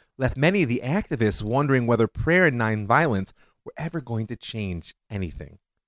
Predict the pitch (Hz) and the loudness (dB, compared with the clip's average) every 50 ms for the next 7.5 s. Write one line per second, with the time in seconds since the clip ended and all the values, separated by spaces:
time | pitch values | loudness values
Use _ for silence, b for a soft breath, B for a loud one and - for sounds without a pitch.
0 | _ _ _ _ _ _ _ _ _ - 127 123 147 165 180 185 151 131 117 110 | _ _ _ _ _ _ _ _ _ 0 6 8 10 10 10 8 6 4 4 4
1 | - - 110 107 - - 113 101 113 110 101 - 117 104 - - 110 - - - | 2 2 2 0 0 -2 -2 0 0 0 0 -2 -6 -6 -4 -4 -6 -6 -6 -10
2 | 101 - - 85 - 87 82 71 - _ _ _ _ _ _ 131 123 - - - | -10 -6 -6 -4 -4 -4 -6 -8 -10 _ _ _ _ _ _ -8 -8 0 4 4
3 | 170 - - 156 139 135 123 - - 156 143 131 - 117 107 104 - - 139 123 | 4 6 6 6 6 4 2 0 4 4 4 4 4 2 -2 -2 2 4 4 4
4 | 113 - 104 - - - 214 233 214 - - - 104 - 113 101 98 95 92 b | 4 2 -2 -4 0 2 2 4 2 2 -2 -2 2 4 4 6 4 4 2 b
5 | b b b b - 131 120 - 113 120 113 107 - - 170 170 151 135 120 113 | b b b b 2 2 2 4 4 2 2 0 0 2 4 4 6 6 6 6
6 | 98 95 95 - - - - _ _ - 113 110 107 117 113 117 110 95 90 90 | 4 4 2 -2 -4 -10 -14 _ _ -2 2 4 4 6 6 6 4 4 2 0
7 | 82 90 139 160 117 82 71 67 - | 2 6 6 6 6 6 2 -4 -10